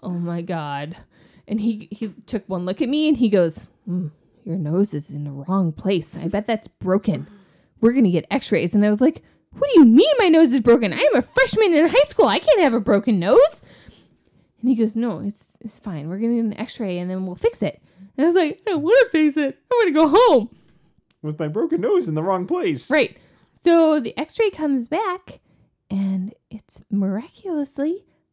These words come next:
Speaker 1: not broken. And he goes, "Well, your nose isn't broken. You can just go home." And I was like, "Wait a minute. You told me when you walked in this room, your nose is not in the right place. What do you mean it's not broken?" He was like, "Well, it's not broken. There's no fracture. There's no crack. There's nothing. Your orbital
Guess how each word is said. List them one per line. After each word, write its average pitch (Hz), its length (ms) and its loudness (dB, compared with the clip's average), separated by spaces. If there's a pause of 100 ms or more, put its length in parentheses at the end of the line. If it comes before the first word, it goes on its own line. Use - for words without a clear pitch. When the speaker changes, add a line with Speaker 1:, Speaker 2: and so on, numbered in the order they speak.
(140)
Speaker 1:
not 453 400 -12
broken. 339 760 -4
And 254 100 -2
he 302 60 0
goes, 302 240 0
"Well, 302 400 -4 (360)
your 302 140 0
nose 220 340 -2
isn't 330 240 0
broken. 339 460 0 (180)
You - 100 -20
can 523 180 -18
just 415 200 -4
go 311 180 4
home." 302 280 -2
And 208 120 -4
I 220 40 -4
was 240 120 -8
like, 262 180 -2
"Wait 339 240 2
a 359 40 2
minute. 233 420 -2 (480)
You 320 280 0
told 440 380 4
me 349 160 4
when 294 180 2
you 302 100 2
walked 262 340 0
in 349 120 4
this 339 200 0
room, 302 340 4
your 320 160 6
nose 269 360 6
is 240 140 -2
not 254 220 0
in 269 60 2
the 311 100 6
right 269 300 2
place. - 260 0
What 208 160 2
do 605 80 -4
you 427 120 0
mean 440 160 0
it's 262 200 -2
not 254 260 0
broken?" 262 500 0 (320)
He 302 140 4
was 285 100 4
like, 330 160 2
"Well, 302 140 4
it's 240 160 -2
not 214 160 -2
broken. 202 300 -6
There's 196 200 -8
no 233 180 2
fracture. 285 440 -4
There's 220 140 2
no 214 160 2
crack. 269 320 -6
There's 220 200 -2
nothing. 262 360 0
Your 185 100 -2
orbital 269 420 0